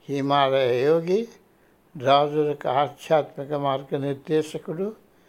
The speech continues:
కరవేరపత్ర శంకరాచార్యుడు, మెంజర్ ఫౌండేషన్ పరిశోధనాంశం ఉపాధ్యాయుడు అయిన స్వామి రామ, ఇలినాయిస్ రాష్ట్రంలో పాలటైన్ పట్టణంలోని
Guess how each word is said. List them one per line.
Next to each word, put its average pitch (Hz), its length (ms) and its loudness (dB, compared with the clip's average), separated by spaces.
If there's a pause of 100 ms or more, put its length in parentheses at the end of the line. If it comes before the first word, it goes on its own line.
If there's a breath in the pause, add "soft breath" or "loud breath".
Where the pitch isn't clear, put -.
(440 soft breath)
కరవేరపత్ర 156 1040 2
శంకరాచార్యుడు, 165 1300 -2 (760 soft breath)
మెంజర్ 151 640 0
ఫౌండేషన్ 151 720 -2 (100)
పరిశోధనాంశం 151 1300 -4 (520 soft breath)
ఉపాధ్యాయుడు 165 1000 2
అయిన 147 260 0
స్వామి 139 460 -2
రామ, 131 560 -2 (960 soft breath)
ఇలినాయిస్ 226 720 -2
రాష్ట్రంలో 170 640 0 (760 soft breath)
పాలటైన్ 226 600 2 (100)
పట్టణంలోని 175 880 -4